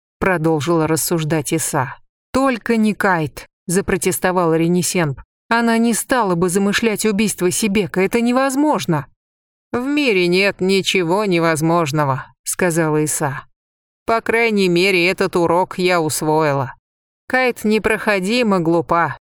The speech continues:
а я всегда не доверяла глупым женщинам. Они опасны. Они не видят дальше своего носа и способны сосредоточиться только на чем-то одном. Кайт живет в скорлупе,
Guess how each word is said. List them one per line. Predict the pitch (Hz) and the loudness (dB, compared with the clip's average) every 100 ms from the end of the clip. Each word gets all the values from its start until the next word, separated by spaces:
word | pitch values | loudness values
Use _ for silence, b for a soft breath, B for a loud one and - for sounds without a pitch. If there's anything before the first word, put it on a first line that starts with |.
| - | -4
а | 202 | -2
я | 226 240 | 2 0
всегда | - - 208 190 247 | 0 -2 0 0 0
не | 190 165 | 0 0
доверяла | 170 175 170 160 151 | 2 2 2 2 0
глупым | 156 180 170 170 160 | 0 0 0 0 0
женщинам. | 151 165 135 - 151 131 131 _ _ _ _ | 0 0 -2 -4 -4 -4 -6 _ _ _ _
Они | 208 214 208 | -2 2 2
опасны. | 208 202 233 202 - 165 131 - _ _ _ _ 226 | 2 0 0 -2 -4 -4 -6 -8 _ _ _ _ -2
Они | 240 254 262 | -2 0 0
не | 233 220 | 2 2
видят | 226 190 196 165 | 2 0 0 0
дальше | 190 180 - | 2 2 0
своего | 180 - 190 185 196 | 0 0 0 2 0
носа | 196 226 202 - | 2 0 0 0
и | 160 156 | 0 0
способны | - 180 - 208 185 185 | -2 -2 0 0 0 0
сосредоточиться | - 196 196 190 180 175 208 208 - 175 - 170 | 0 -2 0 0 0 -2 -2 -2 -2 -4 -4 -2
только | 196 196 - 190 | 0 -2 0 0
на | 185 170 | 0 0
чем-то | 208 214 180 180 | 0 -2 0 0
одном. | 156 156 185 156 127 _ _ _ _ | 0 0 0 -2 -6 _ _ _ _
Кайт | - 190 208 202 | -2 0 0 0
живет | 170 160 180 175 180 | -2 -2 0 0 0
в | - | -4
скорлупе, | - 180 170 160 143 160 165 143 | -4 0 2 0 0 0 0 -2